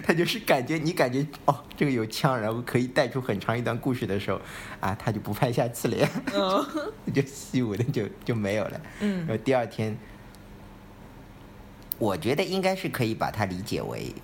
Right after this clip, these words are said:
Speaker 1: 是没有发生凶杀案，
Speaker 2: 嗯。
Speaker 1: <clears throat> 吧。
Speaker 2: 什么都没发生。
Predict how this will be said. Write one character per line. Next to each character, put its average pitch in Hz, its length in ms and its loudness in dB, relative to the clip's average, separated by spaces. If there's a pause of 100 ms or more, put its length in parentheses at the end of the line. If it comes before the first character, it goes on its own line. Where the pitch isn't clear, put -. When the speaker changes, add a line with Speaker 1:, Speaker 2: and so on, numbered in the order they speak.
(160)
Speaker 1:
是 - 220 -4
没 87 160 0
有 107 80 2
发 82 200 0
生 80 200 -2
凶 78 180 -4
杀 78 80 -4
案， - 160 -6 (320)
Speaker 2:
嗯。 196 100 -2 (220)
Speaker 1:
<clears throat> - 240 -16
吧。 - 220 2 (720)
Speaker 2:
什 - 160 -2
么 190 120 2
都 220 100 0
没 202 120 0
发 208 140 -2
生。 226 200 -4